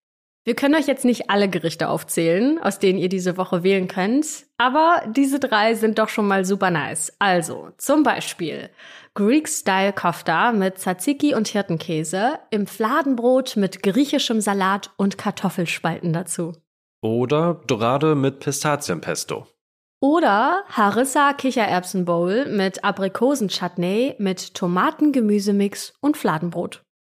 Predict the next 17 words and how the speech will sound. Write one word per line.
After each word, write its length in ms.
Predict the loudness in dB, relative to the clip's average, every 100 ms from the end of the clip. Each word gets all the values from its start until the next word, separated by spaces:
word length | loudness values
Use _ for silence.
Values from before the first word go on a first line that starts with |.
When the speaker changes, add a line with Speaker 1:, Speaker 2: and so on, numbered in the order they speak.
| _ _ -2
Speaker 2:
Die 100 | 0
Auswahl 460 | 2 0 0 0
ist 420 | 0 -4 -4 -8 0
wirklich 500 | 2 2 0 0 2
mega. 420 | 2 2 -2 -6 -18 -20 -18
Bei 200 | -6 -2
mehr 180 | 0 0
als 220 | -2 -4
fünfundvierzig 760 | -6 -2 0 0 2 0 0 -4
Rezepten 600 | -2 -2 -2 0 0 2
sollten 320 | 2 2 0
da 160 | 0 -2 -2
alle 340 | -2 0 0
fündig 420 | -2 -2 -2 -4
werden, 240 | -6 -6 -6
denk 200 | -8 -8
ich. 220 | -12 -14